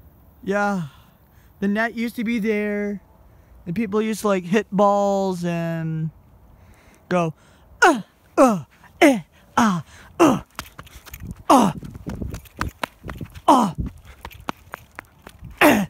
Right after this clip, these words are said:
eh," and stuff like that. So, yeah. Now we're gonna go back to,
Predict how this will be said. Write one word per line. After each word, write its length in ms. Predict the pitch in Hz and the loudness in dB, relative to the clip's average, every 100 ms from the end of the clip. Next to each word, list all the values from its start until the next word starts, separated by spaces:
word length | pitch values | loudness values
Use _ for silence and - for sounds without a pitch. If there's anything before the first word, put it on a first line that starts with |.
| - - - - - - - - - - - - - - - - - - - - | -6 -12 -12 -10 -8 -8 -12 -20 -10 -10 -10 -10 -12 -10 -10 -10 -12 -14 -16 -2
eh," 260 | - 277 156 - - 131 - - - - - | 2 2 0 -8 -18 -18 -20 -20 -20 -20 -10
and 100 | 196 | -6
stuff 160 | 220 185 | -6 -6
like 100 | 175 | -8
that. 240 | 147 - | -10 -12
So, 380 | - 196 156 147 - - _ - | -6 -4 -4 -6 -12 -20 _ -4
yeah. 220 | 170 143 - _ - - - | -2 -2 -6 _ -20 -20 -4
Now 120 | - 285 | 4 4
we're 80 | |
gonna 80 | 285 | 6
go 160 | 247 247 | 4 2
back 340 | 208 202 202 - - _ _ _ _ _ _ _ _ _ - | 2 -2 -4 -16 -20 _ _ _ _ _ _ _ _ _ -2
to, 640 | 262 247 233 226 233 | 2 4 4 2 2